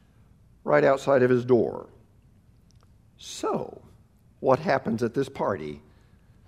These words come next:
Thankfully, Scripture documents it, documents it. Let's pick it up in Daniel chapter five, verse one.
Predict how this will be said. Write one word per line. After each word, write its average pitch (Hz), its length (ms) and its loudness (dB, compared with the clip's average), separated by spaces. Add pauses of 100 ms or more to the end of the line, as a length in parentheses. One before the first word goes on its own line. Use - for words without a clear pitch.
(160)
Thankfully, 120 500 0
Scripture - 460 -4
documents 95 800 -4
it, - 360 -20
documents 123 500 2
it. 123 240 -2
Let's 127 200 2
pick - 200 -6
it 113 80 -2
up 110 220 2
in 104 240 -4
Daniel 104 320 -2
chapter 113 340 -4
five, 95 320 -2
verse 101 220 -6
one. 80 380 -8